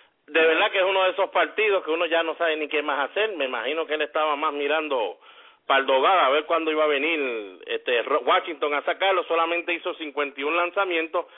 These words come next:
en el partido por el equipo de Seattle. Ackley,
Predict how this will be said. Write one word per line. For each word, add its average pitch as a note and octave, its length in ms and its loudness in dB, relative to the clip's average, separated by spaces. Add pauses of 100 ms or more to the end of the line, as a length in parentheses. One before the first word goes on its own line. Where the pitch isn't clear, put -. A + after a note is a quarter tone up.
(260)
en F3+ 220 4
el A3 120 4
partido G#3 500 2
por F3 120 2
el D3+ 80 2
equipo C#3 380 -2
de C#3+ 120 0 (100)
Seattle. E3+ 440 0 (340)
Ackley, B2+ 520 -2